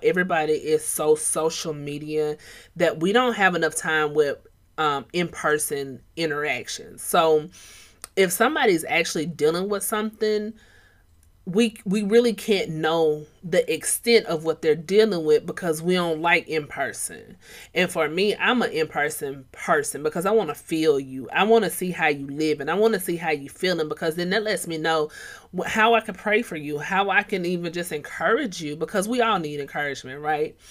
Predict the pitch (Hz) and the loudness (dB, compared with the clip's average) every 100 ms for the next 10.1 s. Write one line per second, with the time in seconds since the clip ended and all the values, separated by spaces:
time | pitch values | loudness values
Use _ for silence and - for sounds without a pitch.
0 | - - - - - 185 175 - 175 165 | -20 -18 -20 -14 0 0 0 0 0 4
1 | 156 151 160 156 147 143 - 180 190 - | 2 2 -2 -2 -2 -6 -14 -20 -20 -20
2 | _ _ _ _ _ _ _ 185 190 165 | _ _ _ _ _ _ _ 4 6 6
3 | - 190 196 170 170 170 156 - 165 156 | 4 2 4 0 0 0 -2 -2 -2 0
4 | 147 - 151 151 - 160 156 151 147 151 | -2 -4 -4 -4 -2 -2 0 0 -2 -2
5 | 151 147 147 143 143 131 _ - 156 143 | -2 -4 -8 -10 -12 -18 _ -4 -4 -4
6 | 147 139 139 - - _ _ _ 151 156 | -10 -10 -12 -18 -20 _ _ _ -2 -2
7 | 156 160 147 143 131 143 143 - - _ | -2 -8 -6 -6 -6 -10 -14 -16 -20 _
8 | _ _ 160 147 147 117 - - - _ | _ _ -4 -4 -6 -14 -14 -20 -20 _
9 | _ _ _ _ - 156 143 135 131 135 | _ _ _ _ -8 -6 -6 -8 -10 -14
10 | 151 | -20